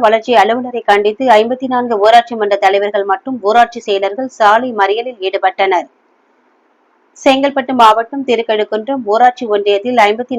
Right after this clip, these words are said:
நான்கு ஊராட்சிகள் உள்ளன. இந்த ஐம்பத்தி நான்கு ஊராட்சிகளிலும் பணிபுரிந்து வந்த ஊராட்சி செயலர்களை எந்த முன்னறிவிப்புமின்றி தன்னிச்சையாக திருக்கழுக்குன்றம் வட்டார வளர்ச்சி அலுவலர் லாவண்யா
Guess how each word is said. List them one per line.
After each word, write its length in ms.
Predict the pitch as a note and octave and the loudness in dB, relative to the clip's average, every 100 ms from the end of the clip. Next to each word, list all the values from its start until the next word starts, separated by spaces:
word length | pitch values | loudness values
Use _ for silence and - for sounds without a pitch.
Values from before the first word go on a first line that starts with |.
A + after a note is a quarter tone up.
| G#3 | 0
நான்கு 240 | G#3 B3 G3+ | 0 -2 0
ஊராட்சிகள் 520 | G#3 G#3 G#3 A#3 F#3 | 2 2 -2 -8 -4
உள்ளன. 340 | F#3 F#3 F3+ D3+ _ _ _ - | 0 0 0 -6 _ _ _ -4
இந்த 220 | C4 C4 A#3+ | 0 6 6
ஐம்பத்தி 280 | C#4 D4 C#4+ | 4 -4 -6
நான்கு 220 | C#4 C4+ B3+ | -6 -4 0
ஊராட்சிகளிலும் 640 | A#3+ B3 B3+ A#3+ A#3+ B3 A3+ | 4 2 2 -2 -2 0 2
பணிபுரிந்து 480 | G#3+ B3 B3+ A3+ G#3+ | 2 -2 -6 -2 -2
வந்த 220 | G#3 A#3 G#3+ | -2 -4 -4
ஊராட்சி 400 | A#3+ B3 B3 A#3+ | 0 0 0 -4
செயலர்களை 480 | A3 G#3 G3+ A#3 C4 | -2 -2 -2 -6 -4
எந்த 380 | G#3 G#3+ A#3 B3 | -2 -2 -2 -6
முன்னறிவிப்புமின்றி 960 | G#3 A3+ B3 A#3+ A#3+ B3 G#3+ F#3+ G3 - _ _ _ _ - | -4 0 0 0 -8 -4 -2 -2 -4 -10 _ _ _ _ 2
தன்னிச்சையாக 720 | A#3+ B3 C#4+ C#4+ C4 B3+ C4 C#4 | 4 4 0 -2 2 2 0 -4
திருக்கழுக்குன்றம் 720 | A3 G#3+ A3 G#3+ A3+ B3 B3+ G#3 | -4 -2 -2 -2 -6 -4 0 2
வட்டார 280 | G3+ C4+ C4+ | 2 -2 -2
வளர்ச்சி 320 | A#3+ A3 A#3 | -4 -4 -2
அலுவலர் 440 | G#3 G3+ G#3 B3+ G#3+ | 0 2 -2 -2 4
லாவண்யா 420 | F#3+ G3 G3+ A#3+ | 4 4 0 -2